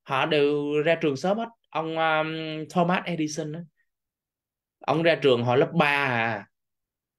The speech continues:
Ông đâu có bằng thạc sĩ, tiến sĩ gì đâu. Henry Ford cũng vậy anh chị.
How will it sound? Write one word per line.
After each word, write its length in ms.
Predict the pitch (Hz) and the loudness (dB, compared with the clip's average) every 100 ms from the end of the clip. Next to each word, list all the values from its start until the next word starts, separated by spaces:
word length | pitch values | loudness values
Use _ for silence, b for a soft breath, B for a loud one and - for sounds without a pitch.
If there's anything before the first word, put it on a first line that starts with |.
| _ _ _ _ _ _ _ _ _ | _ _ _ _ _ _ _ _ _
Ông 200 | _ 135 | _ 0
đâu 120 | 165 156 | 2 2
có 80 | |
bằng 180 | 160 139 | 2 -2
thạc 140 | 131 117 | -6 -2
sĩ, 140 | 123 139 | -2 0
tiến 160 | 185 | -2
sĩ 180 | 185 131 | 0 -2
gì 100 | 165 | 0
đâu. 340 | 127 143 117 _ _ _ _ _ _ _ _ _ _ _ _ _ | -2 -2 -6 _ _ _ _ _ _ _ _ _ _ _ _ _
Henry 320 | - 156 160 | -4 0 0
Ford 380 | 151 147 147 143 | -2 2 4 4
cũng 140 | 131 147 | 0 -4
vậy 180 | 117 117 | -2 -2
anh 100 | 131 | -4
chị. 300 | 113 104 | -2 -2